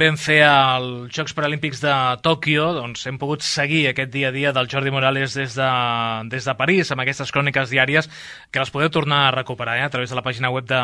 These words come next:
radiosantandreu punt com, i des d'aquí volem agrair una vegada més, ja ho vam fer-ho públicament, però també una vegada més a través d'aquests micròfons, eh, agrair a Jordi Morales, doncs, <laughs> malgrat estar concentrat en uns Jocs Paralímpics, que no és poca cosa, de que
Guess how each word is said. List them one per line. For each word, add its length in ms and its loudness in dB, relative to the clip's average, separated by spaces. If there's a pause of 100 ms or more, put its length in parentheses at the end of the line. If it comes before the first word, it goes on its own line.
(140)
radiosantandreu 640 -4
punt 220 -10
com, 240 0
i 100 -12
des 220 -8
d'aquí 180 -4
volem 240 0
agrair 320 0
una 160 -2
vegada 240 0
més, 220 -4 (260)
ja 80 -2
ho 80 -6
vam 160 -6
fer-ho 240 -4
públicament, 640 -4
però 160 -6
també 160 -6
una 160 -4
vegada 240 -4
més 160 -4
a 80 -12
través 240 -6
d'aquests 320 -4
micròfons, 480 -8 (400)
eh, 80 -12 (1040)
agrair 380 -4
a 80 -2
Jordi 180 -4
Morales, 460 -4 (260)
doncs, 540 -12
<laughs> 180 -6
malgrat 480 2
estar 300 0 (200)
concentrat 760 0
en 160 -2
uns 160 0
Jocs 300 -2
Paralímpics, 680 -2
que 80 -2
no 80 -2
és 80 -6
poca 240 2
cosa, 320 2 (320)
de 80 -6
que 80 -4